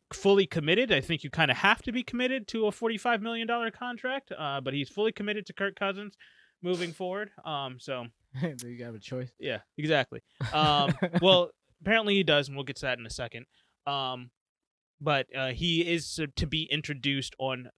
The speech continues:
Speaker 1: Thursday, uh, tomorrow, uh, as we are recording here on Wednesday.
Speaker 2: Mm-hmm.
Speaker 1: Um, now, other coaching news, Cincinnati has re-upped basically their entire coaching staff. Uh, their coordinators have, uh, received three-year extensions to their deals,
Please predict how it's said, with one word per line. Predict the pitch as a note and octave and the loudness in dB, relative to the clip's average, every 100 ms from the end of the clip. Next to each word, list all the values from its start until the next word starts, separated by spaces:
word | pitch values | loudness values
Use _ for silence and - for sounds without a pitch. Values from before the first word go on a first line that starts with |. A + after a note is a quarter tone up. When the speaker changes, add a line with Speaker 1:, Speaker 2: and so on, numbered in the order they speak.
| - - | -10 -4
Speaker 1:
Thursday, | E3 D#3 - G#2+ G#2 G#2 _ _ _ | -2 -4 -4 -4 -4 -6 _ _ _
uh, | A2 G#2+ | -12 -10
tomorrow, | C3 C3 A#2 G#2 G#2 G#2 A#2+ | -6 -2 -2 -2 -4 -6 -6
uh, | G#2+ G#2 | -6 -6
as | G#2+ | -6
we | A2 G#2+ | -6 -4
are | G#2 | -6
recording | A2 C3+ A2+ A2 | -6 -6 -8 -10
here | G#2+ | -12
on | G#2+ | -10
Wednesday. | G#2+ G#2 F#2 G2+ _ _ B2 | -10 -10 -10 -10 _ _ -14
Speaker 2:
Mm-hmm. | G#2+ A#2+ B2 C3 | -12 -12 -8 -2
Speaker 1:
Um, | B2+ A#2+ A#2 A2+ _ _ _ _ _ _ _ _ - | 0 0 -2 -8 _ _ _ _ _ _ _ _ -4
now, | E3+ D#3 C#3+ - _ - | 2 2 2 -4 _ 2
other | F#3 F#3+ F#3+ F3+ - _ _ _ - | 4 6 6 2 -6 _ _ _ 4
coaching | F#3 E3 F3 D#3+ | 4 4 0 0
news, | D#3 D#3 D3+ - | 0 0 -2 -6
Cincinnati | - F#3 F3 E3 D3+ D#3+ D#3 C3 | -6 -4 -4 0 4 4 4 2
has | C#3+ B2+ B2+ | 2 0 2
re-upped | D3 C3+ B2 - - | 4 4 2 -4 -2
basically | C3 F3 F#3 D#3+ C#3+ | 4 4 4 -2 0
their | B2 A#2 | 0 0
entire | A#2+ - E3+ C3+ | -2 0 4 4
coaching | A#2+ C#3 A#2 G2+ | 4 0 0 -8
staff. | - F#2+ G#2+ | -8 -8 -6
Uh, | A2 A2 G#2+ | -4 -4 -4
their | A#2+ | -6
coordinators | A#2+ F#3 F3 D#3+ D#3 D3+ - | 0 4 4 6 4 4 0
have, | C3 A#2 A#2+ | -2 -2 -6
uh, | A#2 A2+ | -4 -4
received | A#2+ - C#3+ C3 - | -4 -4 -4 -4 -6
three-year | D#3+ D#3+ D3 | -6 -4 -4
extensions | C#3 - E3 D#3 D#3+ D3+ | -6 -4 -4 -2 -6 -8
to | - | -2
their | C3 F#3 | 4 4
deals, | F3+ F#3+ F#3+ - | 4 2 0 -4